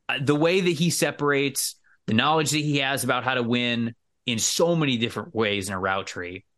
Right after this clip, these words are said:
whether it's coming back to the ball, whether it's breaking inside or out, whether it's continuing to get vertical,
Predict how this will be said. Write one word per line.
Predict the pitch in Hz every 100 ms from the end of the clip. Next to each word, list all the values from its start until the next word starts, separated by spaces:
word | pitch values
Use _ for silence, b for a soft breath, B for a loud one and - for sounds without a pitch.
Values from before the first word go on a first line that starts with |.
| -
whether | 123 113
it's | -
coming | 113 98
back | 95 143 151
to | -
the | 139
ball, | 139 139 135 131 131 b _
whether | 123 110 107
it's | -
breaking | - 113 117
inside | 117 139 131 151 127
or | 104 -
out, | 131 139 - b b
whether | 117 107
it's | 101
continuing | - 113 - 143 143 131
to | 117
get | 110
vertical, | 107 131 127 143 135 127